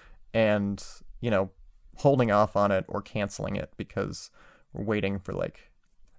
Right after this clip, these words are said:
a bigger tense discussion about systemic inequality to blow over.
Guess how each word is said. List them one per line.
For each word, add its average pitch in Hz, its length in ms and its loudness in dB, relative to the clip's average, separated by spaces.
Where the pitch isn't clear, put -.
a 117 100 -2
bigger 104 580 0
tense 107 380 -4
discussion 104 560 -2
about - 320 -2
systemic 104 540 -2
inequality - 600 -2
to - 60 -10
blow 98 340 -4
over. 87 460 -6